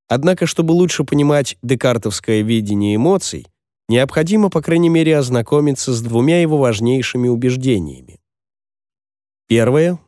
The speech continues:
касается его взглядов на природу материального мира.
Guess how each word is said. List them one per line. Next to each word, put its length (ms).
касается 560
его 180
взглядов 560
на 120
природу 480
материального 760
мира. 440